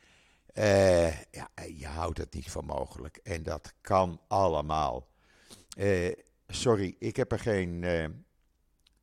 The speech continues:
nee, ik heb er geen geduld meer voor. Ik, ik word daar zo pissig over.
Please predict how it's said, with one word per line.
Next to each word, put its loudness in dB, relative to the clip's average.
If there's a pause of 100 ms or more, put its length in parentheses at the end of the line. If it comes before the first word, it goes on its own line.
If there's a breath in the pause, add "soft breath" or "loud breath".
nee, -8
ik -14
heb -2
er -2
geen 0
geduld -4
meer -6
voor. -4
Ik, -10
ik -8
word -2
daar 0
zo 0
pissig -6
over. -4